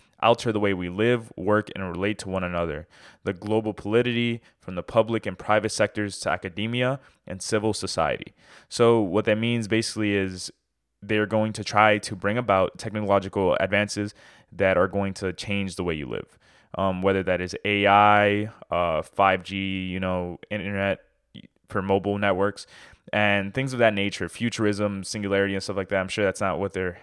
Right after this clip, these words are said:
actually working towards, but those are the things that will be achieved by furthering technology on such a large scale as, as far as countries adopting these things and committing to doing these things. So the two countries spoke of strengthening,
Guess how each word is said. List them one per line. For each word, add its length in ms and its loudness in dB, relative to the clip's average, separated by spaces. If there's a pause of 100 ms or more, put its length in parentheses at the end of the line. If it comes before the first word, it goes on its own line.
actually 320 2
working 260 2
towards, 280 0
but 100 -4
those 220 -2
are 60 0
the 40 -4
things 360 -6
that 300 2
will 220 0
be 240 -4
achieved 540 -6
by 220 0
furthering 380 -4
technology 580 -4
on 100 -6
such 220 -16
a 220 -4 (460)
large 460 4
scale 340 0
as, 560 -2 (140)
as 120 -8
far 180 6
as 100 2
countries 500 -4
adopting 460 2
these 180 -8
things 300 -8
and 180 -8
committing 480 -2
to 120 -10
doing 260 -4
these 140 -10
things. 260 -10 (380)
So 420 2 (800)
the 120 -8
two 180 0
countries 360 -2
spoke 220 -2
of 80 -8
strengthening, 480 -4